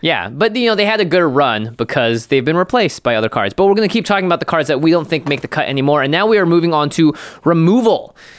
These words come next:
which is a fun category because these days, you know, we used to say five sources of targeted removal.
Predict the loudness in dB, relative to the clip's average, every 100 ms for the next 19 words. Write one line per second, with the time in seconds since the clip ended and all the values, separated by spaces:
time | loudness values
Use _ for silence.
0 | -12 -4 -2 0 -2 0 0 2 2 2
1 | 0 -2 0 0 0 2 2 4 2 0
2 | -2 0 2 2 2 2 0 0 0 0
3 | -2 -10 -8 -2 -2 0 -2 -2 0 0
4 | 0 -4 -2 -2 -2 0 0 2 2 2
5 | 0 -2 -4